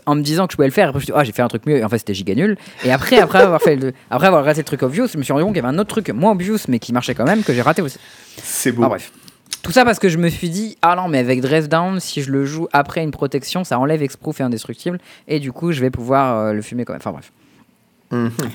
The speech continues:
Speaker 1: Je suis allé, alors, surtout qu'elle avait même pas le mana, je pense, pour faire une protection. Enfin, bref, c'était vraiment, je suis parti beaucoup trop loin.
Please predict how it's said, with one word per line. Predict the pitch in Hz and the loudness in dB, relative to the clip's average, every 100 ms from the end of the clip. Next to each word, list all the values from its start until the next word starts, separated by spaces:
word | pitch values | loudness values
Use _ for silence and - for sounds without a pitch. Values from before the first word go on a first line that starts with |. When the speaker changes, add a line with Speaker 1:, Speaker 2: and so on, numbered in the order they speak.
| - _ - | -16 _ -12
Speaker 1:
Je | - | -4
suis | |
allé, | 127 | 0
alors, | 139 123 | 2 0
surtout | - 131 180 | -2 -6 0
qu'elle | 120 | 2
avait | 110 | 2
même | 117 117 | 2 2
pas | 120 | 0
le | |
mana, | 120 135 139 | 2 2 0
je | - | 0
pense, | 117 - | -4 -4
pour | 104 | -8
faire | - 104 | -4 -4
une | 98 | -4
protection. | 101 98 - 120 | -8 -10 -8 -6
Enfin, | 117 101 | -6 -6
bref, | 85 87 | -8 -10
c'était | - - | -12 -12
vraiment, | 90 98 101 | -10 -8 -10
je | |
suis | - | -10
parti | - - 87 | -12 -12 -16
beaucoup | - | -16
trop | - | -20
loin. | - | -20